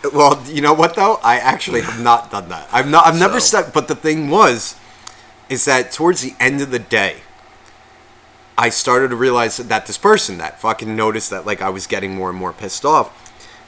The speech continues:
Speaker 1: and she, she's kind of, like, a big deal. She came up, and it was maybe about, like, three
Speaker 2: Like,
Speaker 1: o'clock.
Speaker 2: she's kinda like a big deal. She's like a big deal.
Speaker 1: Well, I can't say, like,
Speaker 2: No, I know that she
Speaker 1: yeah.
Speaker 2: can't say she is a big deal. I'm just saying,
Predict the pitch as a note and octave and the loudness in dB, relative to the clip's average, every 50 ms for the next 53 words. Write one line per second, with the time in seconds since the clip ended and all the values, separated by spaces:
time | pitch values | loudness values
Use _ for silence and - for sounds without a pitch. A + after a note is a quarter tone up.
0 | - - A2 A2 A2 A2 A2 A2 G#2+ G#2+ G#2 - - - - - - - - - | -14 -8 -6 -4 -2 -2 -2 -4 -4 -6 -8 -8 -10 -12 -12 -14 -20 -20 -20 -20
1 | - - - - - A#2+ - - - E3+ D3+ - - - A3+ A3 G#3 - - G#3+ | -20 -20 -20 -16 -12 -8 -6 -4 -4 -4 -4 -6 -6 -4 -4 -4 -4 -4 -2 -2
2 | G3+ F#3+ G3+ G3+ F#3+ - F3+ E3+ D3+ D3+ - C3 G2+ C3+ B2 B2 G#2 G#2+ G#2 G2 | 0 0 0 0 -2 -2 0 0 0 0 -2 -4 -4 -4 -4 -4 -6 -6 -4 -4
3 | G2+ G#2+ - - - - - - - - - - - - - - - A2 - - | -4 -6 -8 -14 -20 -20 -20 -20 -20 -20 -20 -20 -20 -20 -20 -18 -12 -8 -6 -6
4 | C3+ B2 - D3+ D#3 E3 D#3 C#3+ C#3+ - - - - - - - - A2+ A#2 A#2 | -6 -4 -2 -2 0 2 6 6 6 6 4 0 -12 -20 -20 -10 -4 -2 0 0
5 | A2+ A#2 A2+ A#2+ A2 - C3 C3 C#3 C3 C#3 C3+ B2+ A#2+ A2+ G#2+ G#2+ G#2 - G2 | 0 -2 -4 -6 -6 -6 -6 -6 -4 -4 -4 -4 -2 -2 -2 -2 -4 -6 -6 -6
6 | G#2 G2+ G2+ F#2 F#2 - - - - - - G#3 - - - - F#3+ F#3+ D#3+ C3 | -4 -4 -4 -4 -6 -10 -10 -12 -12 -10 -8 -8 -10 -10 -10 -10 -12 -12 -12 -10
7 | C3+ D3 C#3+ - - E2+ D#2+ F2+ D#2 - - - C#2+ B1+ - - - - - - | -10 -10 -10 -12 -14 -14 -12 -12 -14 -12 -14 -18 -18 -18 -18 -20 -20 -20 -20 -20
8 | - - - - B3+ A#3 G3 G3 F3 F3 E3+ - - A2 F2+ F#2+ E2+ C#2+ D2 C#2+ | -18 -16 -12 -12 -8 -6 -6 -2 0 0 0 0 -2 -6 -6 -6 -6 -6 -8 -10
9 | D2 C#2 - - E3 D3+ D3+ D3 D3 C#3+ C#3 E3 E3 E3 D#3 D3 - - D3 C#3+ | -12 -10 -2 0 4 6 6 6 4 2 0 0 0 0 0 0 -2 0 0 0
10 | C#3+ C3 B2 B2+ A#2 D4 B3+ F3+ C#3+ B2+ B2 A#2 A#2 A2+ G2 - - B2 A#2+ G#2+ | 0 0 0 2 4 6 6 8 8 6 6 6 4 4 2 0 0 0 0 0
11 | A2+ B2+ A2+ - - A#2+ G#2 - - G#2 F#2+ E2+ A2 A2 G2 G2 F#2+ D#2+ F2 E2+ | 0 0 -2 -2 -2 -2 -4 -4 -6 -8 -8 -8 -6 -6 -6 -6 -6 -8 -8 -10
12 | D2+ C#2 D2+ D#2 D#2 D#2 E2+ E2+ - G#2 F2+ | -10 -10 -12 -16 -16 -14 -14 -14 -12 -12 -12